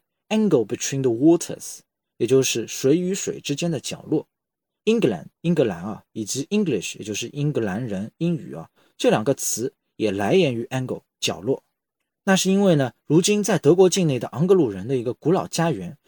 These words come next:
便是位于弗伦斯堡峡湾和施莱河之间的一个角落。英国人的翻版，也就是霍比特人，啊，他们的居所呢，同样是位于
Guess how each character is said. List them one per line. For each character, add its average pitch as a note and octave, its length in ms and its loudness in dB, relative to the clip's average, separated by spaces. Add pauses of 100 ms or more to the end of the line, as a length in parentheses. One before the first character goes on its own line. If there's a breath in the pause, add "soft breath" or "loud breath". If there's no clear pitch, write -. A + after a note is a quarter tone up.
(160 soft breath)
便 E3 120 4
是 D3+ 160 2
位 C#3 240 6
于 A2+ 240 -6 (140)
弗 F3 160 6
伦 A3 160 6
斯 - 180 -2
堡 - 280 -4
峡 G2 300 -4
湾 F3 220 4 (140)
和 C3 300 -2 (100)
施 - 220 -2
莱 F#3+ 160 0
河 B2+ 180 -2
之 G3 140 -6
间 A#3+ 160 -4
的 D#3 80 -2
一 G#2 60 -6
个 G#2 60 -10
角 - 180 -12
落。 F#2+ 260 -14 (500 soft breath)
英 B3+ 140 -4
国 A3 120 10
人 E3 140 6
的 D#3 80 6
翻 D#3+ 240 2
版， E2 220 -2
也 G2 80 -10
就 A2 100 -6
是 G#2+ 80 -6
霍 C3+ 180 2
比 F#2+ 80 -2
特 D3 200 -2
人， D#2+ 180 -8 (160)
啊， G#2 140 -10
他 - 160 -2
们 B3+ 100 0
的 B2+ 80 4
居 - 160 -6
所 F2 220 -10
呢， E2+ 100 -12 (260 soft breath)
同 A#2 240 -6
样 G#3+ 160 2
是 C3+ 140 -2
位 B2+ 180 2
于 G#2+ 160 -8